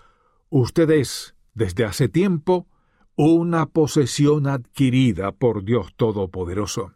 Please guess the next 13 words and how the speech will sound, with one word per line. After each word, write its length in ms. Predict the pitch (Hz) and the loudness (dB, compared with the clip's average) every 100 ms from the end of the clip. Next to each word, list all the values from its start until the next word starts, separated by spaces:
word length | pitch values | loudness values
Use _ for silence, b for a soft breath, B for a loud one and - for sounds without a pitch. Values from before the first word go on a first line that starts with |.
| _ | _
No 500 | 127 139 185 233 240 | 2 2 2 0 -4
se 280 | - 233 220 | -2 -2 -2
pertenece 1000 | _ 226 196 165 - 135 185 202 - 110 | _ -2 -2 -2 -2 0 0 -2 -2 -4
a 80 | 92 | -2
sí 160 | 139 | -2
mismo. 480 | 190 240 - 104 - _ _ _ _ | 0 -4 -6 -14 -16 _ _ _ _
Tiene 340 | 180 240 285 | 0 0 0
la 160 | 269 233 | 0 0
opción 640 | 165 123 - 175 233 247 180 | 0 -2 -2 0 0 -2 0
de 180 | 180 | 2
obedecer 960 | 147 135 120 110 107 220 247 165 120 110 - _ _ | 4 2 0 0 -2 -2 0 -2 -4 -8 -14 _ _
o 160 | 123 | 0
desobedecer 1080 | 117 113 127 117 110 104 233 170 107 90 82 | 0 2 2 2 0 2 0 0 -6 -12 -18